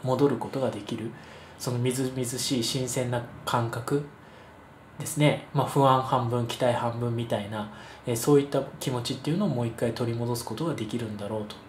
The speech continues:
いうふうに思うんですね。なので、まあ、あの、一つ一つが全部慣れて、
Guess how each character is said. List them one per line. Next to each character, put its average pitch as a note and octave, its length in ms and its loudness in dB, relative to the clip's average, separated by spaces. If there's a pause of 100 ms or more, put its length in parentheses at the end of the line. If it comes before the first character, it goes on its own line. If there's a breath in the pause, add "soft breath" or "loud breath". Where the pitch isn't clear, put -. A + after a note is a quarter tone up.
い E3+ 40 6
う E3+ 40 6
ふ E3+ 40 4
う G3 60 0
に D#3+ 120 -2 (100)
思 B2 160 -6
う A2 40 -6
ん G#2 80 -10
で - 60 -14
す - 120 -12
ね。 A2+ 140 -8 (560 loud breath)
な E3+ 80 6
の C#3+ 160 2
で、 D#3+ 320 4
ま D3 260 4
あ、 - 40 -2
あ B2 40 -2
の、 A2 240 -6 (880)
一 - 200 4
つ E3+ 120 6
一 E3 200 4
つ D3 100 0
が A#2+ 100 4
全 E3 360 2
部 D#3 160 4
慣 A#2+ 260 2
れ B2 100 6
て、 A#2 380 4